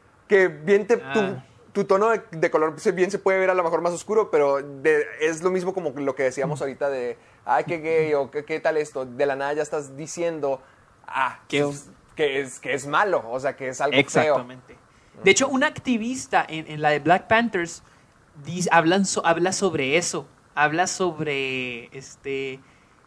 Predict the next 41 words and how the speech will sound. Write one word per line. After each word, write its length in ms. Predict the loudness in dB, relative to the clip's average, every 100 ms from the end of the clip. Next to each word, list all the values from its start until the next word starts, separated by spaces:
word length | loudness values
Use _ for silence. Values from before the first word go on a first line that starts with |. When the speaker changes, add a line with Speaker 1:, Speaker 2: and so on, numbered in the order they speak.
| -16
Speaker 2:
de 280 | 0 0 2
que 140 | 0
las 240 | 2 2 4
modelos, 520 | 2 2 2 2 2
digo, 160 | 2
esa 200 | 2 2
película 280 | 2 0 0
es 60 | -2
del 100 | -4
sesenta 540 | -4 -2 -2 -2 -4
y 100 | -2
ocho, 360 | -2 -2 -8 -14 _ _ _ _
y 120 | -4
un 160 | 0 2
activista, 600 | 2 -2 -8 -6 -8 -6
una 140 | -6 -4
chava, 500 | 4 6 6 4 -2 -20 _
decía 260 | -10 -2 2
de 160 | 2
que 680 | 0 -4 0 4 4 4 0 -8 _ _ 0
es 220 | 0 4
que 340 | 6 6 4 -4 _ _
a 140 | 0 2
los, 280 | 2 -2 -2
a 80 | -2
las, 260 | -2 -4 -10
a 60 | -8
nosotras 360 | -8 -10 -10
las 120 | -6 -6
mujeres 380 | -6 -6 -8
afroamericanas, 540 | -8 -8 -8 -6 -4 -2
y 40 |
también 160 | 0 2
los 100 | 4
hombres, 280 | 4 0 -8 _ _ _
este, 400 | -20 -8 -6 -6 -12 -10
nos-, 220 | -10 -10
somos 340 | -6 -2 -2 -2
feos, 420 | 0 2 0 -4
o 40 |
sea, 440 | -10 -4 -4 -4